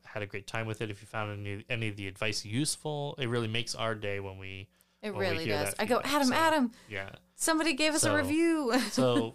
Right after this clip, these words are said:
Speaker 1: feel, feel free to let us know, but, but, uh, even just knowing that there are some people where, where they enjoy listening, or they, or they find it useful, that means a lot to us, and,
Speaker 2: Yeah.
Speaker 1: and that's enough to keep us going.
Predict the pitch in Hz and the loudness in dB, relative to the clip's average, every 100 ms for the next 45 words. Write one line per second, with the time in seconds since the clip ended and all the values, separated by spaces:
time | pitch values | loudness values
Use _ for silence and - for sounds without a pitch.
0 | - 202 196 - 254 233 - 175 135 113 | -2 0 0 -4 -2 -2 0 2 2 4
1 | 110 110 - 98 92 131 147 120 - - | 2 0 -4 -6 -6 -4 -4 -4 -6 -6
2 | 123 120 - 113 113 127 135 127 120 - | -4 -4 -2 0 0 0 -4 -2 -4 -4
3 | 107 107 104 104 - 107 104 - 101 104 | -4 -4 -6 -8 -8 -6 -4 -4 -8 -10
4 | 104 101 98 98 - _ 110 107 123 139 | -10 -8 -8 -10 -14 _ -10 -8 -4 -4
5 | 147 160 135 123 127 117 120 _ 117 117 | -2 -2 -2 -4 -6 -10 -14 _ -10 -6
6 | 110 110 107 110 _ _ _ _ _ - | -4 -4 -6 -10 _ _ _ _ _ -8
7 | 110 107 104 107 107 110 - _ - 127 | -6 -4 -4 -4 -6 -10 -16 _ -6 -4
8 | 131 113 - 117 110 107 - 110 - _ | -2 -4 -6 -8 -8 -10 -4 -4 -6 _
9 | 113 113 107 101 - 110 110 135 208 208 | -8 -4 -2 -2 -6 -8 -6 -6 -4 -2
10 | 185 180 151 143 135 143 120 - 110 107 | -4 -6 -6 -6 -4 -2 -2 -4 -8 -6
11 | 98 - 98 95 | -6 -6 -8 -12